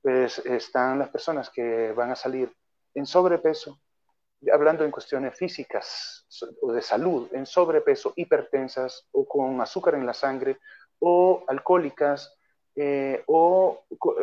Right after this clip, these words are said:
actos de corrupción que vemos perfectamente en nuestros gobiernos. Entonces, hay un, yo definiría esto en tres formas. Las personas que van a ser mejores al salir de esto, eh, mucho mejores, más saludables, más conscientes,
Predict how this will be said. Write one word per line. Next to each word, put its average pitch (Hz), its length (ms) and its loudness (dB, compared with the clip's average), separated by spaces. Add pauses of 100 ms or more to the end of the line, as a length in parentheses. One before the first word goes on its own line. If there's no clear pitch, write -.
actos 151 320 4
de 135 100 0
corrupción 139 500 0
que 135 100 0
vemos 135 420 0
perfectamente 131 680 -2
en 127 60 -4
nuestros 127 280 -6
gobiernos. 135 600 0 (340)
Entonces, 190 560 -4
hay 202 200 6
un, 180 260 -4 (500)
yo 196 220 4
definiría 156 600 4
esto 151 180 0
en 135 120 -4
tres 123 220 -2
formas. 110 560 -4 (120)
Las 143 100 -8
personas 180 460 -2
que 135 180 -4
van 156 240 4
a 165 60 -4
ser 160 200 2
mejores 143 400 2
al 120 120 0
salir 117 300 -4
de 107 200 0
esto, - 280 -12 (800)
eh, 123 160 0
mucho 151 460 -2
mejores, 110 600 -6
más 139 180 2
saludables, 127 640 -2
más 143 180 -4
conscientes, 151 840 -2